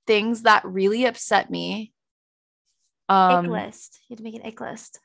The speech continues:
Speaker 1: an ick list, yes. Um, it would have been really hard for me to not, like, not text or not, like, c-, contact or, like,
Speaker 2: Yeah, no,
Speaker 1: unblock.
Speaker 2: write down. I told, I told you to do the same thing.
Speaker 1: Yeah.
Speaker 2: Remember?
Speaker 1: Yeah,
Speaker 2: When
Speaker 1: and you've
Speaker 2: Jenny
Speaker 1: also
Speaker 2: was, like,
Speaker 1: told me
Speaker 2: barely struggling, and I said,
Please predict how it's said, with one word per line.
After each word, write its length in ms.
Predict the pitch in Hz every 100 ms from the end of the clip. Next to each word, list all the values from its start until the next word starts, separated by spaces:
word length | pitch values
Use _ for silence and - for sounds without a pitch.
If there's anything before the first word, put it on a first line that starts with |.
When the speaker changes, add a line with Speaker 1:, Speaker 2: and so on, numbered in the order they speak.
| _
Speaker 1:
an 120 | 214 -
ick 200 | 254 -
list, 420 | - - 220 -
yes. 540 | 202 165 214 - - _ _ _ _ _ -
Um, 560 | 226 220 214 202 175 - _ _ _ _
it 140 | 226 220
would 120 | 262
have 160 | 285 240
been 240 | 254 226
really 300 | 202 214 214
hard 340 | 202 190 196 196
for 80 |
me 120 | 214 202
to 80 |
not, 420 | 185 175 170 170 -
like, 280 | 180 160 170
not 280 | 160 151 -
text 400 | 208 208 - 180
or 80 |
not, 220 | 170 156 - _
like, 180 | 87 - _
c-, 60 | - - -
contact 680 | - 180 175 226 226 233 -
or, 100 | 180
like, 160 | 151
Speaker 2:
Yeah, 60 | 254
no, 280 | 240 220 180
Speaker 1:
unblock. 260 | 170 165
Speaker 2:
write 220 | 208 262 -
down. 200 | 330 -
I 120 | 262
told, 300 | 277 370 277 -
I 100 | 277
told 280 | 320 349 262
you 60 |
to 100 | 240
do 60 | 254
the 100 | 254
same 220 | 262 254
thing. 420 | 247 330 - 226 226 _ _ _ _ _ _ _ _ _ _ _ _ _
Speaker 1:
Yeah. 180 | - 202
Speaker 2:
Remember? 420 | 208 254 330 349 359
Speaker 1:
Yeah, 200 | 214 269
Speaker 2:
When 60 | 185
Speaker 1:
and 120 | 196
you've 180 | 240 320
Speaker 2:
Jenny 80 | 247
Speaker 1:
also 200 | 285 359
Speaker 2:
was, 60 |
like, 100 | 294
Speaker 1:
told 180 | 339 208
me 100 | 202
Speaker 2:
barely 280 | 262 269 277
struggling, 420 | 254 226 220 247
and 80 | 240
I 80 | 214
said, 260 | 214 202